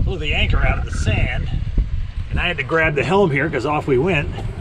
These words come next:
And now we're coming back to pick up the captain who's been fishing on the island here. Okay, so here's the interesting conundrum of this trip. I know it's not a conundrum. Here's the interesting factoid of this trip.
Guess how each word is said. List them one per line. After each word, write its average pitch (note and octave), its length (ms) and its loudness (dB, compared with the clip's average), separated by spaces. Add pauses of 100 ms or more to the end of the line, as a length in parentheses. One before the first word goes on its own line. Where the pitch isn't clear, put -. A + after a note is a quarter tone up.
(460)
And - 1300 2
now G#3 200 2
we're E3+ 160 2
coming - 240 2
back G3+ 260 4
to - 80 2
pick F#3+ 200 -2
up G3 160 2 (260)
the - 80 -2
captain A#3+ 460 2
who's - 300 -6
been G3 220 -2
fishing G#3 400 2
on F3+ 140 4
the F#3+ 120 2
island A3+ 380 4
here. - 340 2 (1300)
Okay, A3 280 4
so F#3+ 260 4
here's G#3 340 0
the E3 260 -2
interesting F3 560 -6
conundrum D3 400 -4
of B2+ 80 -10
this E3 160 -6
trip. G2 300 -2 (120)
I - 80 -6
know A2 120 -8
it's - 180 -12
not B2 160 -2
a - 40 -2
conundrum. - 480 -2 (640)
Here's G3 200 2
the E3 200 -4
interesting C#3+ 400 -6
factoid C#3 500 -4
of - 100 -8
this C3 160 -8
trip. - 260 -6